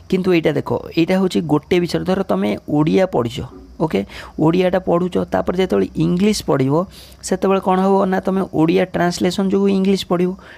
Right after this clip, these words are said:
ଠିକ୍ ଅଛି କି ନାହିଁ? ସୋ ସେଇ ଟାଇମ୍ର କ'ଣ ହବ ନା, ଏଇଟା ହେଉଛି ହବ ଊର୍ଦ୍ଧ୍ୱାଧର ବା ଭର୍ଟିକାଲ, ମାନେ ଉପରକୁ ଉଠିଲ ତମେ। ତମେ ଓଡ଼ିଆଟା ଟିକେ ପଢ଼ିକି ତାପରେ ଇଂଲିଶଟା ସେଇ ଓଡ଼ିଆର ପାଦ ଦେଇକି ଓ-, ଇଂଲିଶଟାକୁ ତମେ ବୁଝି ଦେଉଥିବ, ବଡ଼ ଲାଙ୍ଗୁଏଜଟାକୁ,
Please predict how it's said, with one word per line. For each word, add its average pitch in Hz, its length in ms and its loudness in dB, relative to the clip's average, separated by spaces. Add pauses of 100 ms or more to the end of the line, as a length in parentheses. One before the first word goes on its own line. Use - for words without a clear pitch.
(120)
ଠିକ୍ 175 140 2
ଅଛି 190 180 0
କି 190 60 2
ନାହିଁ? 185 140 0 (260)
ସୋ 185 140 0
ସେଇ 175 260 2
ଟାଇମ୍ର 185 500 0
କ'ଣ 175 160 0
ହବ 185 260 0
ନା, 196 200 -2
ଏଇଟା 156 180 0
ହେଉଛି 160 240 0
ହବ 156 240 -2
ଊର୍ଦ୍ଧ୍ୱାଧର 147 760 -2
ବା 170 200 -2
ଭର୍ଟିକାଲ, 135 520 -4
ମାନେ 160 160 -2
ଉପରକୁ 190 320 -2
ଉଠିଲ 180 260 0
ତମେ। 170 180 -4 (400)
ତମେ 147 160 0
ଓଡ଼ିଆଟା 160 400 2
ଟିକେ 185 280 -4
ପଢ଼ିକି 180 300 0
ତାପରେ 180 280 0
ଇଂଲିଶଟା 170 440 0
ସେଇ 156 340 0
ଓଡ଼ିଆର 160 360 2
ପାଦ 160 380 -2
ଦେଇକି 180 280 0
ଓ-, 180 200 2
ଇଂଲିଶଟାକୁ 160 480 0
ତମେ 165 200 0
ବୁଝି 147 220 2
ଦେଉଥିବ, 139 280 0 (160)
ବଡ଼ 156 180 0
ଲାଙ୍ଗୁଏଜଟାକୁ, 151 520 0